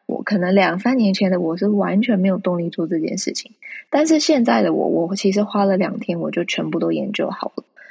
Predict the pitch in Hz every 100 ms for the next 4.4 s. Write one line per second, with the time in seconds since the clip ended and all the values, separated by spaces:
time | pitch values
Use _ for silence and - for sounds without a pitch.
0 | - _ 277 294 240 190 196 220 214 202
1 | 185 - 214 - - - 196 190 160 -
2 | 202 190 190 170 165 - 185 175 196 202
3 | 196 - 170 170 175 _ - 190 - 160
4 | - - - -